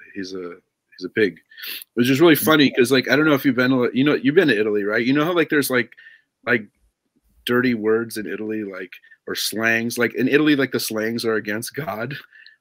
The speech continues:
Speaker 1: They're like,
Speaker 2: Mm-hmm.
Speaker 1: "Porco Dio!" You know, like, "God is
Speaker 2: Yeah.
Speaker 1: a pig." And I'm thinking, "Yes, he's a very nice pig."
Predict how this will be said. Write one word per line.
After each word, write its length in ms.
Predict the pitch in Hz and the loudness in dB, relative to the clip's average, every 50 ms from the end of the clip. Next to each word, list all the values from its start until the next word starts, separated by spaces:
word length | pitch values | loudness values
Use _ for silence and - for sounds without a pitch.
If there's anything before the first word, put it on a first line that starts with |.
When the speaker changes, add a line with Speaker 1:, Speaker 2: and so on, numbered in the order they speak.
| _ _ _ | _ _ _
Speaker 1:
They're 100 | - 127 131 | -4 -2 0
like, 120 | 123 110 | 4 6
Speaker 2:
Mm-hmm. 280 | 139 131 - 123 117 120 | 6 6 6 4 2 0
Speaker 1:
"Porco 440 | 135 - - - - - - 196 - | 0 0 -2 -2 -2 -4 -6 0 2
Dio!" 680 | 254 240 226 208 190 175 170 147 135 127 113 117 123 - _ - | 2 4 4 2 0 0 0 0 -2 -4 -6 -10 -16 -20 _ -2
You 120 | 131 139 | 0 0
know, 80 | 131 123 | 0 0
like, 220 | - - 120 117 | 0 0 -2 -2
"God 220 | 101 - - - - | -2 -4 -4 2 6
is 60 | 143 | 8
Speaker 2:
Yeah. 160 | 160 160 143 | 8 8 8
Speaker 1:
a 40 | 123 | 6
pig." 140 | - 196 - - - - - _ _ _ _ _ _ _ - | 4 2 2 0 -2 -8 -12 _ _ _ _ _ _ _ -8
And 100 | 107 113 | -4 -4
I'm 120 | 120 123 | -2 -2
thinking, 340 | 120 127 123 117 120 107 90 | -2 -2 -2 -4 -4 -6 -6
"Yes, 400 | 90 101 123 147 139 113 98 - | -4 -2 0 0 0 0 -2 -4
he's 200 | - 110 113 107 | -6 -8 -8 -8
a 60 | 107 95 | -6 -4
very 220 | 98 117 123 127 | -4 -2 -2 -2
nice 260 | 120 117 117 117 - - | -4 -4 -6 -8 -8 -10
pig." 340 | _ - 107 98 87 87 | _ -6 -4 -4 -6 -8